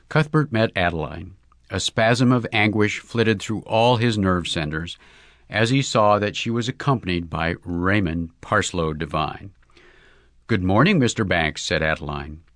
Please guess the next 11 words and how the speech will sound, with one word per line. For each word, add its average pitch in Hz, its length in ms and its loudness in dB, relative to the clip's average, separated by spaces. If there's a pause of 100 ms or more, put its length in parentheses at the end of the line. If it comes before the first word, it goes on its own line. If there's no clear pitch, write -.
(580)
"Good 151 180 2
morning," 101 420 4
said 104 380 -4
Cuthbert 110 460 -4
hollowly. 107 640 -2 (640)
"Such - 320 -2
good 135 180 4
news 120 400 4
about 98 400 0
Vladimir 135 540 4
Brusiloff." 113 800 -2